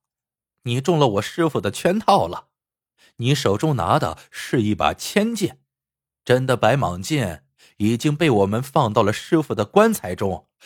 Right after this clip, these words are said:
给他老人家陪葬了。”赤霞子厉声制止锦霞子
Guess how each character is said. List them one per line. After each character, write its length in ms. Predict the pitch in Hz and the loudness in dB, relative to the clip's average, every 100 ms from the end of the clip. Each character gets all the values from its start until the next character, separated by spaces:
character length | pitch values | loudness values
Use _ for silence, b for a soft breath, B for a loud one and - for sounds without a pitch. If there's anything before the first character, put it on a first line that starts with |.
| b | b
给 200 | - 110 | -4 -2
他 120 | 117 147 | 2 2
老 160 | 113 | 4
人 160 | 104 135 | 2 0
家 160 | 160 | -4
陪 300 | 151 - 131 | -4 0 0
葬 300 | 196 254 156 | 4 2 2
了。” 240 | 90 - _ _ _ _ _ _ _ _ _ _ _ _ _ _ _ _ _ _ - | -2 -8 _ _ _ _ _ _ _ _ _ _ _ _ _ _ _ _ _ _ -12
赤 340 | - 277 208 | -6 0 0
霞 240 | - 135 | 2 2
子 200 | 160 90 | 2 -2
厉 240 | 117 165 113 | -4 0 2
声 200 | 147 160 | 2 -4
制 260 | - 208 123 | -2 0 0
止 180 | - 113 | -2 -4
锦 280 | 90 73 | -4 -12
霞 240 | 85 107 160 | -6 2 2
子 240 | - - | 0 -16